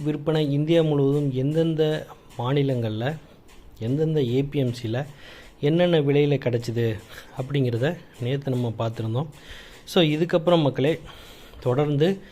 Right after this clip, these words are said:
நாம் வந்து முக்கியமான மளிகை பொருட்கள் எந்தெந்த ஏரியாக்கள்ல எந்தெந்த விலையில கிடைக்குது அப்படிங்கிறத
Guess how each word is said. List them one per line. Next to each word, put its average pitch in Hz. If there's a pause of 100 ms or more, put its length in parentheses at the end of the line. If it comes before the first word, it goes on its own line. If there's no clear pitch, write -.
(320)
நாம் 139
வந்து 135 (580)
முக்கியமான 170 (440)
மளிகை 160
பொருட்கள் 139
எந்தெந்த 160
ஏரியாக்கள்ல 131
எந்தெந்த 147
விலையில 135
கிடைக்குது 123
அப்படிங்கிறத 113